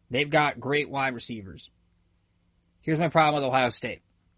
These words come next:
Who have they played? Since the Oregon loss, they played Tulsa,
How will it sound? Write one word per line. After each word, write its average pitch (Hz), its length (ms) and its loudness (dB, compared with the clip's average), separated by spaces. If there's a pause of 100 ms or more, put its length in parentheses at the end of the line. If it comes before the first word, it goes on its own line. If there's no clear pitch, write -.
(800)
Who 170 80 -4
have 220 80 0
they 240 80 2
played? 131 380 -8 (1500)
Since 208 360 -4
the 190 140 4
Oregon 175 360 4
loss, 113 400 -10 (380)
they 127 160 -6
played 127 320 -4
Tulsa, 214 520 0